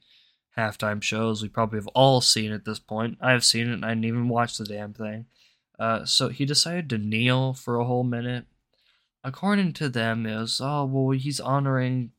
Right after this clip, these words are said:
Kaepernick and all this other stuff." I'm like, "I don't care. I just don't care anymore."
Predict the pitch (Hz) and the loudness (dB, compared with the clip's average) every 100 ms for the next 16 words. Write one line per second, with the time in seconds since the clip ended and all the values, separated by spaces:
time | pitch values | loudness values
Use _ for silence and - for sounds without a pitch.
0 | - 127 120 120 120 120 120 120 117 117 | -12 -6 -6 -4 -4 -2 -2 -2 -4 -4
1 | 113 117 113 113 117 117 - 117 117 - | -2 -2 -2 -4 -6 -6 -4 -4 -4 -8
2 | 123 123 123 120 - 127 131 117 123 - | -8 -6 -2 -4 -4 0 2 0 -2 -12
3 | - _ _ _ _ _ _ _ _ _ | -20 _ _ _ _ _ _ _ _ _
4 | _ _ 127 131 123 131 120 - 117 110 | _ _ -2 0 2 2 0 0 0 0
5 | 104 - 98 98 98 98 98 | -2 -10 -12 -14 -20 -20 -20